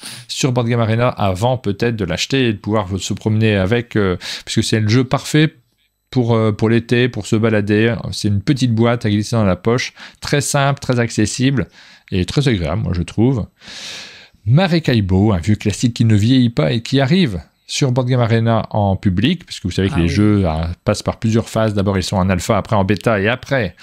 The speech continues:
Speaker 1: en version publique. Euh,
Speaker 2: Un
Speaker 1: c'est
Speaker 2: de
Speaker 1: le
Speaker 2: mes
Speaker 1: jeu
Speaker 2: jeux
Speaker 1: d'Alexander
Speaker 2: experts, pardon.
Speaker 1: Pfister.
Speaker 2: Un de mes jeux experts favoris de, de tous les temps, je pense. Excellent.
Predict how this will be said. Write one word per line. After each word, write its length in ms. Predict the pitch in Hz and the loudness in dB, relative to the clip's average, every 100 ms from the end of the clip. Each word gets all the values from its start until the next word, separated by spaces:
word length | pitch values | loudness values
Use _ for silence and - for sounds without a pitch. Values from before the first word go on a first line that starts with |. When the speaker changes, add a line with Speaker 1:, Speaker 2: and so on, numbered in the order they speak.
| - - - | -20 -14 -2
Speaker 1:
en 120 | 113 | 0
version 420 | 110 - - 120 | 0 -2 -4 -2
publique. 680 | - 107 90 90 107 - - - - - - | 0 2 4 2 0 -8 -18 -20 -20 -20 -8
Euh, 80 | 98 90 | -2 0
Speaker 2:
Un 40 | |
Speaker 1:
c'est 160 | 214 92 | 0 0
Speaker 2:
de 60 | |
Speaker 1:
le 40 | 87 | 0
Speaker 2:
mes 40 | |
Speaker 1:
jeu 160 | 76 113 | 2 2
Speaker 2:
jeux 80 | |
Speaker 1:
d'Alexander 380 | 90 92 - 110 | 2 -2 -2 -2
Speaker 2:
experts, 180 | 156 - | -2 -4
pardon. 180 | - 147 | -4 -4
Speaker 1:
Pfister. 220 | - 98 - - - - - _ - | -2 -4 -6 -14 -20 -20 -20 _ -8
Speaker 2:
Un 100 | 202 | -4
de 60 | |
mes 100 | 202 | -4
jeux 120 | 156 175 | -4 -8
experts 320 | 156 170 160 | -10 -12 -10
favoris 460 | 156 135 135 151 | -12 -10 -10 -10
de, 240 | 151 123 - 160 _ - - - | -12 -14 -18 -20 _ -20 -20 -14
de 60 | 151 | -12
tous 140 | - | -8
les 60 | 147 | -8
temps, 160 | - - _ _ _ _ | -10 -16 _ _ _ _
je 40 | 135 | -20
pense. 320 | 147 - - _ 123 127 | -18 -18 -20 _ -20 -12
Excellent. 400 | - - 156 | -8 -6 -6